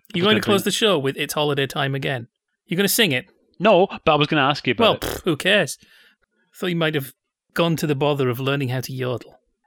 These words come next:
Speaker 1: and play the harmonica.
Speaker 2: Did, oh, well, did he play the harmonica on the show? Did he yodel on
Speaker 1: No,
Speaker 2: the
Speaker 1: he
Speaker 2: show?
Speaker 1: mimed. That was the great thing.
Speaker 2: Well,
Speaker 1: Wasn't
Speaker 2: I
Speaker 1: that
Speaker 2: can mime. I
Speaker 1: fantastic?
Speaker 2: can, I can mime and bloody, I can mime me
Speaker 1: Because
Speaker 2: doing it as well.
Speaker 1: obviously,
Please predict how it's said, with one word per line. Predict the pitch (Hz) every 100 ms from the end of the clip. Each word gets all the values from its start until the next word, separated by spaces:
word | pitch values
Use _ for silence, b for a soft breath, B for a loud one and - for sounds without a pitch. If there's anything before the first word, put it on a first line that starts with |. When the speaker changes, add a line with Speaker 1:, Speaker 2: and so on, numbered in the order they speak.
| -
Speaker 1:
and | 170
play | 185 165
the | 127
harmonica. | 120 110 120 - - _ _ -
Speaker 2:
Did, | 165 - -
oh, | - - 156
well, | 127 104 139 202 -
did | 120 143
he | - 117 123
play | - 156
the | 147
harmonica | 143 143 143 151 147
on | 123
the | 107
show? | - 127 190
Did | - 131
he | 120
yodel | 120 127 127 151
on | 143
Speaker 1:
No, | 220
Speaker 2:
the |
Speaker 1:
he | 220
Speaker 2:
show? | 190
Speaker 1:
mimed. | 175 240 277 160 -
That | 170 190
was | -
the | 233
great | 233 190 -
thing. | - 269 160 131
Speaker 2:
Well, | 202
Speaker 1:
Wasn't | 277
Speaker 2:
I |
Speaker 1:
that | 302
Speaker 2:
can | 320 220
mime. | -
I | 262
Speaker 1:
fantastic? | 285 311 320
Speaker 2:
can, | 330
I |
can | 339 359
mime | 233 185 160
and | 139 120 _
bloody, | 151 143 139
I | 151
can | 254 330
mime | 294 214
me | 165
Speaker 1:
Because | 135 220 214
Speaker 2:
doing | 208
it | 208
as | -
well. | 123 202 262
Speaker 1:
obviously, | 240 269 240 165 - 147 123